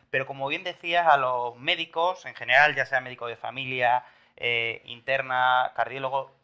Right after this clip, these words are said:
importa incluso más la seguridad. Y lo que más llama la atención probablemente, o lo que por lo menos más, más me llama la atención del estudio Aetna, es sobre todo la reducción del riesgo de sangrado,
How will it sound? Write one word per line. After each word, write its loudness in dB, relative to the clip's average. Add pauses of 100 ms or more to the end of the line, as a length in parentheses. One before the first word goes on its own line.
(160)
importa -12
incluso -18
más 6
la 0
seguridad. -4 (280)
Y -14
lo -4
que -10
más 2
llama -2
la -2
atención -14
probablemente, -4
o -4
lo -8
que -18
por -12
lo -8
menos -6
más, -6
más -4
me -14
llama -2
la 2
atención -10
del -12
estudio -12
Aetna, -6 (260)
es -12
sobre -10
todo 2
la 8
reducción 2 (260)
del -4
riesgo -2
de 0
sangrado, 4